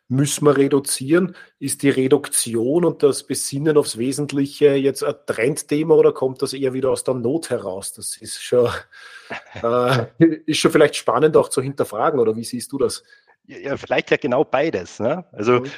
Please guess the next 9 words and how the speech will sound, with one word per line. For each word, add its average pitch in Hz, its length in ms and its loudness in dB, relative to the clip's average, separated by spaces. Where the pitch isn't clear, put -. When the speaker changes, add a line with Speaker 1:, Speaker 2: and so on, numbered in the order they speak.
Speaker 2:
diese, 135 240 -2
diese, 131 300 -4
diese, 131 280 -6
diese, 127 280 -4
ähm, 110 800 0
Maßlosigkeit 117 1300 -4
der 113 160 -2
Konsumgesellschaft, 131 920 0
ähm, 110 600 -8